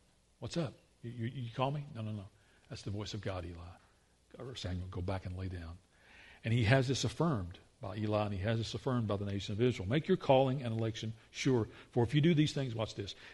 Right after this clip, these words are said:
"if you do these things, you will never fail."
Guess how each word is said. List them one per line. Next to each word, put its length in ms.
"if 140
you 80
do 120
these 220
things, 360
you 380
will 460
never 320
fail." 280